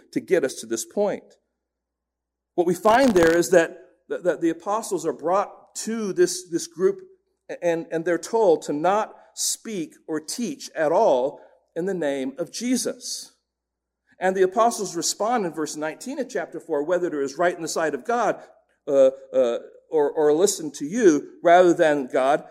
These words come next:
you must judge, for we cannot but speak what we have seen and heard. In other words, the apostles are saying, "Look, we're not gonna deny what we saw.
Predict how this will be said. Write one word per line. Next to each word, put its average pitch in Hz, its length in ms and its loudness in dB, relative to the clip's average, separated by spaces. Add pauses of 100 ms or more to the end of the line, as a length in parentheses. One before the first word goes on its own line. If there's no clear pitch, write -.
(240)
you 226 220 0
must 180 280 0
judge, 233 360 0
for 160 260 -2
we 240 220 -4
cannot 220 580 -2
but 180 180 -4
speak - 640 -4
what 160 180 -2
we 185 220 -8
have 151 100 -4
seen 180 580 -4
and 180 140 -6
heard. 208 380 -2
In 156 60 -6
other 277 160 -4
words, 233 180 -4
the 190 80 -12
apostles 196 540 -10
are 180 40 -14
saying, 202 300 -8
"Look, - 260 -4 (600)
we're 190 100 6
not 226 160 2
gonna 208 180 -2
deny 147 380 4
what 143 160 0
we 92 100 -14
saw. 139 560 2